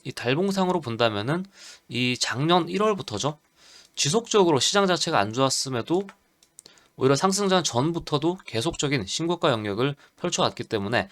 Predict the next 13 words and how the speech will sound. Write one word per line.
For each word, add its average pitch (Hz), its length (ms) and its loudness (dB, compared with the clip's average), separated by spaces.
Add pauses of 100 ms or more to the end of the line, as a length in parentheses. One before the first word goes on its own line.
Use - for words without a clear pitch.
(260)
급기야 196 560 2 (180)
작년에는 127 760 -2 (460)
이 113 100 -10
천육백 196 460 0
원대 156 220 2
라인 101 200 4
구간까지 98 560 -2 (240)
역사적 131 360 -2
신고가 202 460 0
라인을 139 420 0 (120)
한번 185 400 -2
찍고 202 300 -2
나서 104 360 2